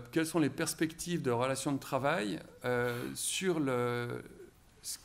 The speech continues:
qui, ce qui est marquant, c'est l'adaptabilité, en fait.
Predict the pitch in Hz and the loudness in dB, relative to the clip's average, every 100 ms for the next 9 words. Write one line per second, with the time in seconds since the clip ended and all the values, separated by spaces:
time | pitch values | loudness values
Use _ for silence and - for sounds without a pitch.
0 | - 147 143 139 135 127 120 - 131 123 | -10 -4 0 0 -2 -4 -8 -8 -4 -2
1 | 107 104 127 143 - 170 196 214 - - | -2 0 0 0 0 2 2 0 -8 -10
2 | - 135 127 147 165 165 151 135 135 123 | -4 -2 0 0 0 0 -2 -2 -2 -4
3 | - 104 92 - 87 - | -4 -6 -6 -12 -18 -20